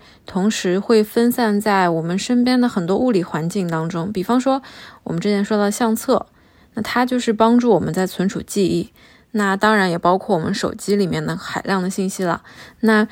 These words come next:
它确实从这个角度上来看，它确实能够帮助我们去节省很多的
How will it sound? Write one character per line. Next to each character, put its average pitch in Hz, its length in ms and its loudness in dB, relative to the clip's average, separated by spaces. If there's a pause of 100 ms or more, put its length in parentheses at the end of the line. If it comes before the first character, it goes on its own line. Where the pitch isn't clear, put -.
(140)
它 226 200 2
确 247 240 2
实 170 520 2
从 202 200 0
这 277 120 4
个 254 80 8
角 - 160 0
度 185 100 -2
上 202 160 2
来 170 100 0
看， 202 220 0
它 208 100 2
确 220 160 2
实 202 180 0
能 175 200 0
够 214 160 4
帮 214 300 4
助 214 240 2
我 170 120 2
们 156 240 -2
去 214 200 -2
节 175 200 2
省 190 220 0
很 170 220 -4
多 170 200 2
的 170 240 2